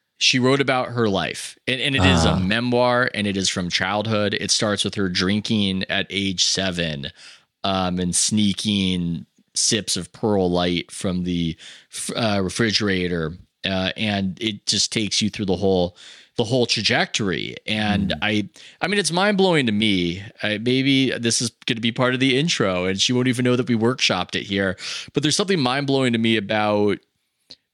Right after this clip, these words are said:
Speaker 1: becoming a huge success and a bestseller off a book that's about how your life's a disaster. I mean, what do you
Speaker 2: Yeah.
Speaker 1: feel after that? Is it pride? Is it,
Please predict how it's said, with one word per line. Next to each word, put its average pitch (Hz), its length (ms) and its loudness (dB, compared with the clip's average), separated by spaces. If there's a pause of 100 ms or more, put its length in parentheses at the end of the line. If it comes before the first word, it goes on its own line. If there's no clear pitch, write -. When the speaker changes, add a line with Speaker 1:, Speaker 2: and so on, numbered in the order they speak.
(100)
Speaker 1:
becoming 175 520 0
a 180 40 4
huge 151 520 2
success - 1160 0 (720)
and 113 180 0
a 104 40 -2
bestseller 110 920 0 (100)
off 110 260 -2
a 110 80 2
book 107 480 -2 (500)
that's 113 240 -2
about 110 240 -2
how 117 80 -2
your 104 180 0
life's 98 380 0
a 101 40 -2
disaster. 90 920 -2
I - 40 -6
mean, 117 160 0
what 127 140 2
do 135 60 4
you 127 100 6
Speaker 2:
Yeah. 80 100 2
Speaker 1:
feel 143 280 4
after 82 320 -2
that? 87 200 -2
Is 87 100 -2
it 90 180 -6
pride? 139 520 -2
Is 101 180 -2
it, 101 260 -2